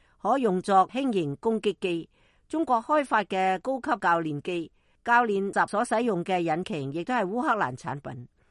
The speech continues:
中國同俄羅斯開始研製嘅重型直升機嘅引擎，亦將使用烏克蘭西奇公司嘅發動機。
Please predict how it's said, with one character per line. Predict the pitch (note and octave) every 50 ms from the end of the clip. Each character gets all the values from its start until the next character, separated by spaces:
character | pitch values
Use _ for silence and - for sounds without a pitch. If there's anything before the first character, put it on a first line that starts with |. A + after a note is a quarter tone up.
| _ _ _ _ _
中 | - G3+ G3 G3
國 | - F#3+ F3
同 | - E3+ D3 C#3+
俄 | C#3+ D3
羅 | C#3+ D3 C#3+
斯 | - - A#3
開 | A#3 A3+ A3 - F3+ A3+ A#3+ A#3 F3+ -
始 | - G3+ F#3+
研 | A3+ A#3+ F#3+ D#3 C#3 C#3+ D3+
製 | - G3 F#3 F#3
嘅 | F3 - F#3 F#3 F3+
重 | - - E3+ F3+ G3
型 | F#3+ D#3+ - -
直 | - F3 D#3+
升 | - - - A3 G#3+
機 | - A#3 A3 G#3
嘅 | - F3+
引 | D#3+ D3 C#3 D3 D3+ -
擎， | G3+ C#3 D3 -
亦 | G#3+ G3+
將 | G3 - C#4 C#4 C4+ B3
使 | - G#3+ G#3 A3+
用 | G#3+ F#3 F#3 F#3
烏 | A3 B3+ D4
克 | D4+ B3 A#3
蘭 | G#3 D#3+ C3+ C#3 C#3
西 | C3+ - - C4 B3+ A3 -
奇 | - A3 C3+
公 | - - A3+ A3+
司 | G#3+ - - A3+
嘅 | G#3+ - F3+ D#3+
發 | - E3 D#3
動 | - - C3+ B2+ A#2+
機。 | - D#3 C#3 A2 -